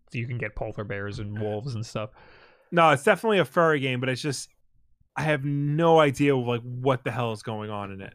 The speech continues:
Speaker 2: <laughs>
Speaker 1: No, well, I mean, you know, can you explain what's going on in Mario? <laughs>
Speaker 2: Yeah.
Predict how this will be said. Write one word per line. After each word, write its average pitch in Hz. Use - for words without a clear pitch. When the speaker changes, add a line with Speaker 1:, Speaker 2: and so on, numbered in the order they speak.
Speaker 2:
<laughs> -
Speaker 1:
No, 117
well, 139
I 151
mean, 139
you 147
know, 101
can 110
you 104
explain 104
what's 104
going 107
on 107
in 104
Mario? 151
<laughs> -
Speaker 2:
Yeah. 240